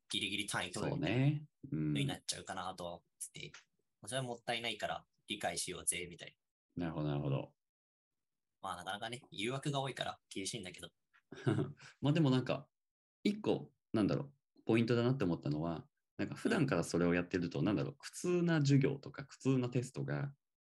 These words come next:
Speaker 2: なんか苦痛じゃなくなるんだろうなっていうのをちょっと思って。
Speaker 1: うん。うんうん。
Speaker 2: まあ、だから事前に勉強してたり、復習してるからさ、なんか、
Speaker 1: うんうん。
Speaker 2: こ-、講義が、あ、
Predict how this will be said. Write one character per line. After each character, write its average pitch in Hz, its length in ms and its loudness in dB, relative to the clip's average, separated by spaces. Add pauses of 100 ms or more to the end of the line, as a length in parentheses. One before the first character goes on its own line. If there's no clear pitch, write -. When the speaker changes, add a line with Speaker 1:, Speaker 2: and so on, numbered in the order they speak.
Speaker 2:
な - 80 2
ん - 40 2
か 98 120 -6
苦 - 80 -12
痛 202 260 2
じ 196 80 2
ゃ 190 40 2
な 185 100 0
く 180 100 -2
な 180 120 4
る 170 80 4
ん 151 80 6
だ 85 100 4
ろ 73 140 2
う - 20 0
な 82 240 0
っ - 100 -8
て - 60 -6
い 73 60 -2
う - 20 -2
の 69 60 -2
を - 20 0
ち 71 100 -4
ょ 69 40 -4
っ - 20 -6
と 67 80 -4
思 69 140 0
っ - 100 -4
て。 - 320 -4 (540)
Speaker 1:
う 120 60 -6
ん。 - 20 -6
う - 20 -6
ん 98 40 -10
う 95 180 -14
ん。 90 120 -16 (1080)
Speaker 2:
ま 143 100 4
あ、 - 20 8
だ 131 40 6
か 135 80 2
ら - 20 -2
事 107 120 -2
前 135 140 6
に 135 120 6
勉 120 240 2
強 113 180 -2
し 117 60 -10
て - 100 -4
た 85 120 0
り、 78 180 -4 (180)
復 - 220 -10
習 92 120 2
し 90 60 -4
て 90 80 0
る - 80 -2
か 64 120 -2
ら - 100 -4
さ、 - 200 -6 (360)
な 87 80 4
ん - 20 4
か、 - 180 -6
Speaker 1:
う 120 80 -14
ん 107 40 -10
う - 20 -16
ん。 92 40 -18 (100)
Speaker 2:
こ-、 104 140 4
講 117 180 2
義 - 80 2
が、 - 180 -4
あ、 90 180 0